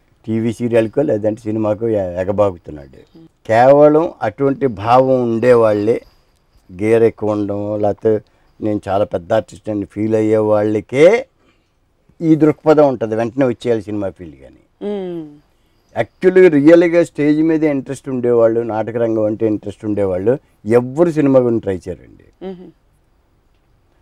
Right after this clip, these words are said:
Speaker 1: మంచి ఆర్టిస్ట్ అని "థ్యాంక్స్ అండి" అంటారు. అలా అయితే నేను ఇన్ని అవార్డులు తీసుకున్నా,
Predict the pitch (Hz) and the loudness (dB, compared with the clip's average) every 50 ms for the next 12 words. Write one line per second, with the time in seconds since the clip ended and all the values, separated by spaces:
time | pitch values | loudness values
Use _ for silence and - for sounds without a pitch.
0 | _ _ - 90 101 110 - 131 117 110 - - 110 98 107 110 107 - 87 90 | _ _ -8 -6 -6 -2 2 2 2 2 2 -4 -12 -12 -12 -12 -8 -8 -8 -8
1 | 90 85 - 92 90 92 87 87 85 80 - 76 - - - 185 - _ _ _ | -8 -10 -8 -8 -6 -6 -6 -6 -8 -8 -12 -16 -18 -18 -20 -20 -20 _ _ _
2 | _ _ _ _ _ - 107 120 135 147 156 151 - 208 196 175 151 147 143 139 | _ _ _ _ _ -4 0 4 4 4 4 2 -2 -4 -2 -2 -2 0 0 0
3 | 135 131 127 123 120 120 117 117 113 120 120 120 123 131 131 123 123 127 156 170 | 0 -2 -2 -4 -6 -6 -6 -8 -8 -8 -6 -4 -2 0 0 0 2 2 4 2
4 | 165 160 160 147 135 131 120 - - - 107 92 | 2 2 0 -4 -4 -6 -8 -8 -10 -10 -10 -10